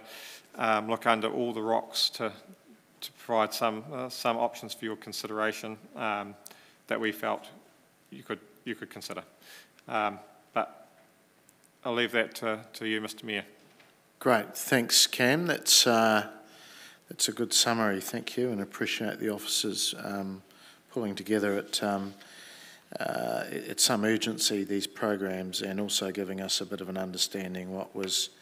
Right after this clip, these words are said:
Speaker 2: um, low, medium and high, and, uh, and, and identified reductions which could be incorporated. So just on that,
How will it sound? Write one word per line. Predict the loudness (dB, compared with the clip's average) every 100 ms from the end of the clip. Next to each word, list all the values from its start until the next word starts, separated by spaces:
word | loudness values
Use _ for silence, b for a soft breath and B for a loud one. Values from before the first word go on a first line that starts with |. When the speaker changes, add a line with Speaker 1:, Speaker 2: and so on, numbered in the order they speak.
| B B B -8
Speaker 2:
um, | -6 -4 -6 -8 -4
low, | 2 4 4 2 -2
medium | -4 -4 -2 -2 -4 -4
and | -6
high, | -6 -4 -2 -4 -8 -12
and, | -10 -8 -6 -6 -6
uh, | -6 -6 -10 B B B B B B
and, | -6 -4 -4 -8 -10
and | -6 -4 -4 -6 -8 -4
identified | -4 -2 -6 -6 -6 -6 -6
reductions | -4 -4 -4 -6 -6 -8
which | -10 -10
could | -10 -10
be |
incorporated. | -10 -6 -6 -4 -4 -4 -8 -12 B B B B B
So | 4 6
just | 8 8 10
on | 8 8
that, | 4 2